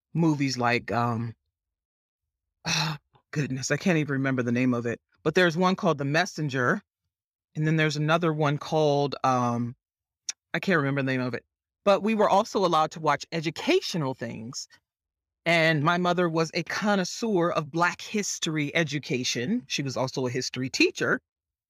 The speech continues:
And one of the things we watched was Eyes on the Prize, the P B S special Eyes on the Prize,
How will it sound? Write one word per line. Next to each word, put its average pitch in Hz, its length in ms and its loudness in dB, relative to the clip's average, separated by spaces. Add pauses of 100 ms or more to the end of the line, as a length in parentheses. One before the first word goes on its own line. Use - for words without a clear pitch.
(720)
And 170 380 2
one 190 320 4
of 190 120 0
the 185 60 -4
things 160 320 -2
we 165 120 -2
watched 196 600 0
was 143 460 -2 (140)
Eyes 170 320 0
on 190 120 2
the 196 60 2
Prize, 233 540 0
the 156 100 -4
P 220 180 0
B 180 160 0
S - 320 -4
special - 600 -4
Eyes 156 240 0
on 185 100 0
the 190 60 0
Prize, 226 440 0